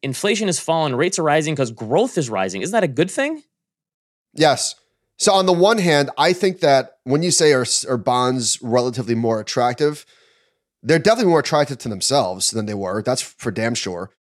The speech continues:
Speaker 2: But I do also believe that this should have, this should cause a repricing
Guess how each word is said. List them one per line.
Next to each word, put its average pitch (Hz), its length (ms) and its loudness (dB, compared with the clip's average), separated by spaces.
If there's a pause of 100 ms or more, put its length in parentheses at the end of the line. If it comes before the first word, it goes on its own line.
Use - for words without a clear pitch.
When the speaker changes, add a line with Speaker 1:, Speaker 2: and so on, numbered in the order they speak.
(420)
Speaker 2:
But 151 200 2
I 180 100 4
do 214 320 2
also 160 380 4
believe 127 600 0
that 117 360 2 (200)
this 135 380 0
should 120 600 0 (840)
have, 135 340 2
this 143 160 -4
should 170 160 -2
cause 151 260 0
a 123 60 -2
repricing 113 720 -4